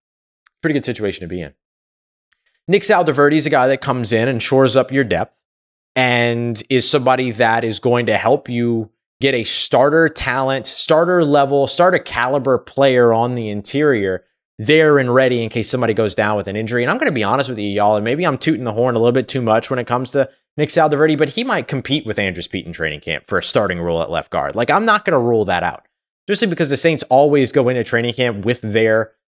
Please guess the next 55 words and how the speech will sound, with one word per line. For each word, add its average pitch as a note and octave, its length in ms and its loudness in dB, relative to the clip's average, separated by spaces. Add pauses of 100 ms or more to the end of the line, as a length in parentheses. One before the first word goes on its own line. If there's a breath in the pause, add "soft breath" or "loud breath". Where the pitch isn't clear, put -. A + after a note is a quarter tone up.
depth A#2 240 -2
chart A#2+ 240 0
written A2+ 300 -4
in A#2 120 -4
pencil, B2+ 420 -4 (280)
ready A2+ 240 2
to C3 180 -2
erase A2+ 400 2
and A2+ 100 -2
ready G#2+ 220 2
to A#2+ 140 -2
rewrite. A2 520 0 (280)
Yeah, B2 260 -4
I G#2 140 -4
can F#2+ 100 -10
see F2 140 -10
that. - 180 -14 (440)
Jake G#3+ 200 2
Haener F#3 280 0
is F3+ 100 0
somebody E3 320 2
that, D3+ 220 0
like, C#3+ 180 2 (220)
probably D3 480 4
is B2+ 100 2
gonna D3 160 0
be C#3 80 2
a B2 60 4
backup B2 380 -2
quarterback A#2+ 460 2
in B2 60 -8
the A#2+ 60 -6
New A#2 100 -2
Orleans A#2 240 -2
Saints A#2 180 -4
system A#2 280 -4
for A#2+ 160 0
a A2+ 60 4
long A2 300 0
time, G2+ 400 -2
and F#2+ 80 -6
he's G2+ 140 -8
gonna A2 160 -4
be G2 140 -4
an G#2 80 -6 (100)
awesome G#2+ 400 2
backup F#2+ 320 -4
quarterback F#2+ 460 -4
for A#2+ 80 -2
Derek F#2+ 280 -2
Carr, G2 260 -4
who A#2+ 140 -4
is A2 180 -2
his G2+ 180 -6
mentor. F#2+ 440 -6